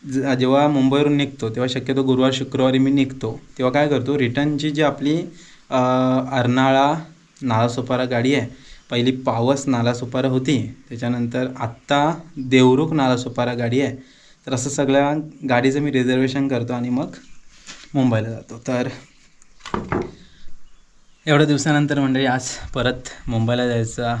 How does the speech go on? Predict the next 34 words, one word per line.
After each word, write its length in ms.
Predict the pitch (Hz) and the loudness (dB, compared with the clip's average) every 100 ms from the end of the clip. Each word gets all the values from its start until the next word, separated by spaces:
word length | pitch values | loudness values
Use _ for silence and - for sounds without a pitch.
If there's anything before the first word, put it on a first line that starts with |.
| - | -6
वेळ 220 | 127 117 | -4 -2
आलेली 320 | 110 113 127 | 0 0 -2
आहे. 100 | 120 - - - - - | -4 -8 -18 -20 -20 -14
ॲक्च्युली 280 | 127 117 127 | -10 -4 0
आता 400 | 120 123 131 135 131 | 0 0 -2 -2 -6
ऑफिसची 380 | 120 127 123 | -8 -6 -4
कामं 280 | 135 120 120 | -2 0 -2
पण 180 | 123 131 | -2 -4
आहेत 240 | 123 127 - - - - | -2 -4 -8 -14 -20 -20
तर 40 | |
ती 180 | 113 117 | -8 -4
होत 280 | 117 120 123 | -2 -2 -2
नाहीत 200 | 113 113 | -4 -4
मॅनेज. 240 | 110 110 | -6 -4
आता 160 | 117 123 | -2 -2
मध्ये 200 | 120 120 | -4 -4
पण 100 | 123 | -4
आपण 160 | 120 | -2
प्रचितगड 480 | 123 123 123 123 131 | -2 -2 -4 -2 0
मोहीम 280 | 127 127 127 | 2 2 0
करून 280 | 131 127 127 | -2 -2 -2
गेलो, 200 | 127 127 | -2 -2
दोन 240 | 123 120 | -2 -2
तीन 140 | 120 | -2
दिवस 220 | 123 127 127 | -4 -4 -4
राहिलो 300 | 120 120 123 | -2 -2 -2
मुंबईला 340 | 123 123 123 | -4 -4 -4
आणि 100 | 123 | -4
परत 240 | 127 127 123 | -2 0 -2
इकडे 200 | 117 117 | -4 -4
आलेलो. 340 | 113 110 117 - - - - - - | -4 -4 -8 -10 -16 -20 -20 -20 -4
तर 60 | 120 | -2
आता 200 | 113 120 | 0 -2
परत 420 | 120 123 131 | -2 -2 -4